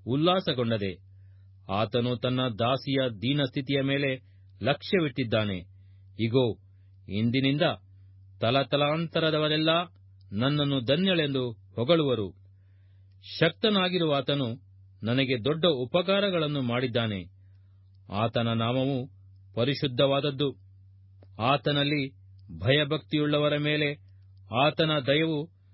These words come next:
ತಲತಲಾಂತರದವರೆಗೂ ಇರುವುದು. ಆತನು ತನ್ನ ಭುಜ ಪರಾಕ್ರಮವನ್ನು ತೋರಿಸಿ ಸೊಕ್ಕಿದ ಮನಸ್ಸುಳ್ಳವರನ್ನು ಚದರಿಸಿ ಬಿಟ್ಟಿದ್ದಾನೆ. ಪ್ರಭುಗಳನ್ನು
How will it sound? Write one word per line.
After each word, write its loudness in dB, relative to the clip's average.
ತಲತಲಾಂತರದವರೆಗೂ 2
ಇರುವುದು. 0
ಆತನು 2
ತನ್ನ 2
ಭುಜ 2
ಪರಾಕ್ರಮವನ್ನು 0
ತೋರಿಸಿ -2
ಸೊಕ್ಕಿದ 0
ಮನಸ್ಸುಳ್ಳವರನ್ನು 0
ಚದರಿಸಿ 0
ಬಿಟ್ಟಿದ್ದಾನೆ. 0
ಪ್ರಭುಗಳನ್ನು 0